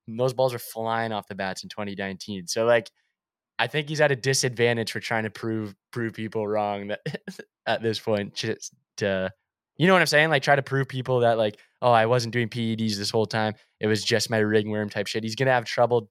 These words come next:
trying to do that. But I think if he hits, like, two seventy plus and puts, like, thir-, thirty-five, forty homers in, like, a hundred sixty-two games or so, like, I think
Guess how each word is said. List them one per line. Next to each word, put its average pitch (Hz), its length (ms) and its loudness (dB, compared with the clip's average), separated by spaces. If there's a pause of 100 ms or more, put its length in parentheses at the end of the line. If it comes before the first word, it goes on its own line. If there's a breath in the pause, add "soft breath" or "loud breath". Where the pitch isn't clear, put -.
(300)
trying 127 280 0
to 131 40 -4
do 139 220 -2
that. 143 260 4 (360)
But 131 120 6
I 127 80 4
think 151 260 -2
if 139 140 -2
he 139 80 -4
hits, 139 320 0
like, 117 300 -2 (680)
two 135 260 -8
seventy 123 480 0
plus 113 480 2
and 104 100 -10
puts, 113 240 -2
like, 110 260 -2
thir-, 113 280 -2 (100)
thirty-five, 117 460 -4
forty 110 300 -4
homers 110 600 -8
in, 107 180 -6
like, 101 180 -6
a 98 180 -4
hundred 107 300 -10
sixty-two 113 520 -12
games 107 300 -14
or 117 60 -14
so, 123 260 -6
like, 104 220 -8 (420)
I 120 140 2
think 127 340 -6